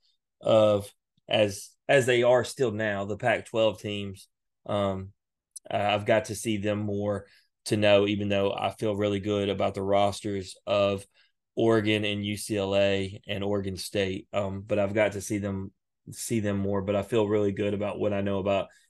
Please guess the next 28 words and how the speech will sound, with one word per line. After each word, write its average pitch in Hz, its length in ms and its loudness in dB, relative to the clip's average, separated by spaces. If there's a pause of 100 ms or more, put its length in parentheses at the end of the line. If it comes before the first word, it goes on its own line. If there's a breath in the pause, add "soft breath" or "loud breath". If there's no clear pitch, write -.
(140)
the 107 260 -2
S 117 200 -2
E 113 100 0
C 107 500 0
and 101 140 -4
the 90 120 -4
A 107 120 0
C 101 160 -12
C 101 520 -2
and 98 140 -6
a 98 80 -2
lot 101 220 2
of 92 180 -6
the, 95 340 -2
uh, 92 340 0 (180)
non-power 98 680 -4
five 98 320 -4
teams. 95 260 -6
But 98 220 -4 (460 soft breath)
I'll 120 160 6
give 131 160 2
you 117 80 2
this 110 240 2
in 104 80 -6
the 98 80 -2
S 101 180 -6
E 95 60 -8
C. 95 340 -8